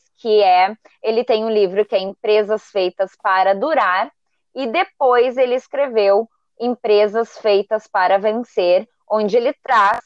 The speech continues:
a temática, a metodologia, com o objetivo de entender o que que faz as empresas vencerem, serem extraordinárias, serem excelentes,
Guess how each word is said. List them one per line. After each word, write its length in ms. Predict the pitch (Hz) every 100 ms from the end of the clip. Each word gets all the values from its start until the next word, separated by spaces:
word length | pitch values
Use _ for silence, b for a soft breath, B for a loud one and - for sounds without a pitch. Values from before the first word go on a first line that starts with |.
| -
a 140 | 247
temática, 960 | - 285 269 196 220 240 - - 180 170
a 140 | 180
metodologia, 1400 | 180 185 - 233 208 214 214 180 180 185 214 214 185 151 _ _ _
com 180 | 226 220
o 80 | 226
objetivo 640 | 208 226 247 - 233 226
de 80 | 240
entender 500 | 254 262 262 220 208
o 80 | 262
que 160 | - 415
que 140 | 539
faz 480 | - 254 233 262 285
as 160 | 254 240
empresas 680 | 247 247 214 220 233 277 285 _ _ _ -
vencerem, 840 | 214 294 359 _ 220 233 214 190
serem 380 | 190 214 208 226
extraordinárias, 1120 | 240 - 247 247 233 262 220 196 202 180 185
serem 400 | - 208 226 220
excelentes, 400 | 233 - 269 247